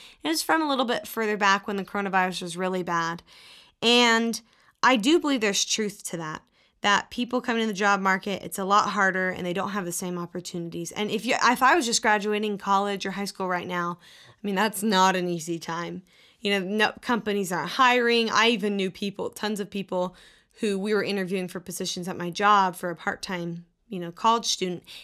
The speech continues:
and all their summer internships were can-, were canceled. It's a really horrible thing. But I was just thinking about the contrasting that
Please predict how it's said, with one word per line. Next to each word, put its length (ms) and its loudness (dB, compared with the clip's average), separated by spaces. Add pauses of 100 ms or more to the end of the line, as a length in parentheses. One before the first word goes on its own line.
and 140 0
all 120 8
their 120 -2
summer 320 0
internships 580 -6
were 80 -8
can-, 320 -10
were 140 -4
canceled. 800 -2 (440)
It's 180 -2
a 40 -4
really 220 2
horrible 480 2
thing. 480 -2 (480)
But 100 2
I 140 6
was 100 0
just 180 -2
thinking 320 2
about 380 4
the 80 -6
contrasting 720 -2
that 360 4